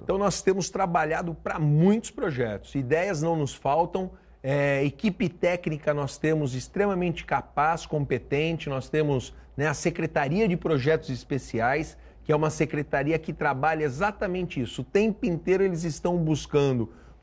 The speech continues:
portas dentro do governo do estado e governo federal pra poder fazer essas parcerias e apresentar os projetos. Então,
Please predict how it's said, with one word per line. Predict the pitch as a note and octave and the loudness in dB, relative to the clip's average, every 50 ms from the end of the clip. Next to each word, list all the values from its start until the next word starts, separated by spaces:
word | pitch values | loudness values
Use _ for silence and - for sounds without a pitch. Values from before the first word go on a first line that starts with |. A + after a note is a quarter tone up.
| - - | -2 2
portas | E3+ F#3 G3+ G3 G3 - - C3+ A2 G2 - - | 4 4 4 2 0 -4 -6 -6 -6 -6 -8 -6
dentro | - B2+ E3+ G3+ G#3 F3 - | -2 0 2 2 0 -2 -4
do | D#3+ D#3 D3+ | -4 -4 -2
governo | C#3+ D3 C3 C#3 D3 C#3 | -2 -2 -2 -2 -2 -4
do | C3+ | -4
estado | B2+ A#2+ - - D#3 D#3+ E3+ | -6 -8 -6 -4 -2 -2 -2
e | E3 D#3 | -2 -2
governo | C#3+ C#3 B2 C#3 C3+ C3 | -2 -2 -2 -2 -4 -4
federal | A#2 - C3 A#2 A#2 A2+ A2 A2+ B2+ D3+ E3+ G3 - - - - - - | -6 -6 -4 -4 -4 -2 0 2 2 2 2 0 -2 -10 -20 -20 -20 -6
pra | - E3+ E3 | -2 -2 -2
poder | D#3+ - D#3+ D#3 C#3 E3 F#3+ | -2 -2 -2 0 2 2 2
fazer | F3 - F#3 D#3 D3 E3 | 2 2 0 0 0 0
essas | D3+ - D3+ C#3+ | -2 -2 -6 -8
parcerias | - - D3+ C#3+ C3+ - D3 C#3+ E3+ F#3+ F3 E3+ | -4 -4 -4 -4 -2 -2 -2 0 0 0 2 0
e | |
apresentar | G3 F3+ - G3 G3 E3+ E3 F#3+ F3 D3+ - E3+ E3+ | 0 0 2 2 2 4 4 2 2 2 2 2 2
os | F3+ E3+ - | 2 0 0
projetos. | - G3 G3 E3 C3 C3 B2 A2+ A2 - - | 0 2 2 2 2 2 2 0 0 -2 -4
Então, | C3 C3 B2 - D#3+ F3 F3+ F3+ F3 D#3 C3 A#2 | -4 -2 0 2 2 2 4 4 2 2 2 0